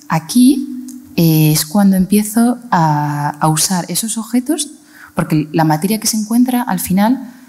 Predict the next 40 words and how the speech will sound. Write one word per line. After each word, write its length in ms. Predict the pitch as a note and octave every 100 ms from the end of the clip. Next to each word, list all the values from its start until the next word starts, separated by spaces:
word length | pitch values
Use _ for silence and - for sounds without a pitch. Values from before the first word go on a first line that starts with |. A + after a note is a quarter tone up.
| - _ _ _ _ _ _ _ -
o 80 |
la, 160 | E3+ -
o 60 | D#3+
la 100 | D#3+
materia 300 | D3+ D3 F#3
que, 160 | F#3
mi, 160 | - E3
mi 160 | E3 D#3
forma 240 | D#3 F3+
de 80 | F#3+
operar, 560 | F#3+ G3 G#3+ G#3+ - -
al 120 | F#3
principio 320 | E3+ E3 G3
solamente 320 | G#3+ G#3 G3
es 100 | G#3
materia, 400 | F#3 D#3 D#3+ D3
pero 220 | C#3+ D#3 D#3 D3+
tras 200 | D#3+ G3
un 100 | G3+
proceso 320 | G#3 A3+ A3+
empiezo 240 | G3+ G3+
a 20 |
clasificarla 840 | G3+ F3 F3 E3+ E3 F#3+ F3+ E3 - -
y 40 |
se 120 | -
empiezan 340 | F3+ E3+ G#3 G3+
a 80 | F#3
convertir 480 | F#3 E3 - G#3 G#3 - - -
en 140 | E3+
archivos. 560 | D#3+ D#3+ E3 D3 D3 - - _
Si 240 | - - F#3
anteriormente 640 | F3 F#3 G3+ G#3+ A3 G#3+
a 40 |
esta 200 | G#3 G#3+
fase 420 | G#3 A3+ A3 E3 E3+
esos 340 | D#3+ G3 F#3
archivos 500 | G3 F#3+ A3 F#3 E3
han 120 | E3
estado 260 | E3+ - F3+
relacionados 480 | F3 F3+ F3+ F3